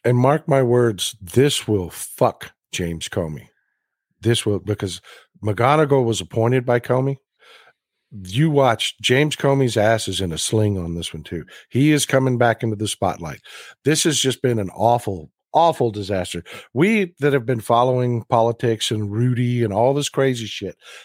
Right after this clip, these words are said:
have always called the New York field office, the, the F B I field office, Trump land, because there, there has just been awful leaks coming out of that place. There have been, and, and to have Comey come out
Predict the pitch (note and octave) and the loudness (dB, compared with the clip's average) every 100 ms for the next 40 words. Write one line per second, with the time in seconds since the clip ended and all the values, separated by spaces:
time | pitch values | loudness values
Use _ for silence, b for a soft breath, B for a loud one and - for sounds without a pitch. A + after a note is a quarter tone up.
0 | - A#2+ G#2+ - C3 D#3 D#3 D#3+ D3 - | -2 0 0 2 4 6 6 4 2 2
1 | D3+ C3+ A#2 G#2+ G#2+ b b b _ A2+ | 4 4 4 2 -4 b b b _ -2
2 | A2 C#3 C#3+ D3 C#3+ - C#3 C3+ A#2+ A2 | 0 2 4 2 2 -2 2 2 2 0
3 | G2 G2+ F#2 - F#2+ G#2+ G#2 - G#2 A#2+ | 0 -4 -6 -8 -8 -8 -8 -8 -4 -4
4 | - C3+ C3+ C3 B2+ A#2+ G#2 F2 - F#2 | 2 2 2 0 0 0 0 -4 -6 -12
5 | - _ _ - A#2 - F#2+ - - _ | -14 _ _ -2 -2 -4 -10 -10 -14 _
6 | _ _ _ _ _ _ _ A#2 B2 A2 | _ _ _ _ _ _ _ -2 0 -2
7 | F#2+ A2 C#3+ D3 A2+ A2+ C3 B2+ A#2 - | -2 2 4 4 2 0 0 0 -2 -6
8 | A#2 - A#2+ G#2+ - b b b _ _ | -8 -6 -6 -6 -8 b b b _ _
9 | _ _ D#3+ G3+ F3+ C#3+ A2+ G2 G2+ F#2 | _ _ 2 2 2 0 0 -2 -6 -8
10 | - - - C3 G#2+ G2 G2+ G2 F#2 D#2+ | -8 -8 -4 -2 -2 -2 -4 -4 -6 -12
11 | - F#2+ D#2+ - A#2+ B2 C3 B2 B B | -10 -10 -8 -4 -2 -2 -4 -6 B B
12 | B B2 A2+ B2 B2+ B2 B2 D3 D3 - | B -2 -2 0 0 0 2 2 0 2
13 | D#3 F3+ E3+ - D3+ C#3+ C3 B2 | 2 4 2 2 2 4 2 0